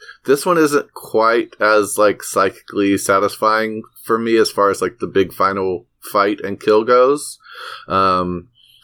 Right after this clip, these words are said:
I, I do enjoy a lot of it. I appreciate what James Cameron's done, but I don't think of him as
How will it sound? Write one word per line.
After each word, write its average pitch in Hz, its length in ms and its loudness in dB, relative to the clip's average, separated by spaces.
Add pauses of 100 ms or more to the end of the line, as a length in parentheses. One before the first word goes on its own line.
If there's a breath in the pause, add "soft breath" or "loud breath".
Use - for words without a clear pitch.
(240 loud breath)
I, 101 360 2
I 104 80 2
do 120 220 0
enjoy 101 560 2
a 90 120 0
lot 98 380 2
of 92 140 -2
it. 92 260 2 (200)
I 92 240 0 (220)
appreciate 113 920 0
what 101 160 0
James 101 300 0
Cameron's 98 420 -2
done, 95 240 0
but 85 140 -2
I 90 60 2 (160)
don't 92 340 0 (160)
think 92 240 -6
of 85 120 -2
him 87 200 -4
as 82 300 -4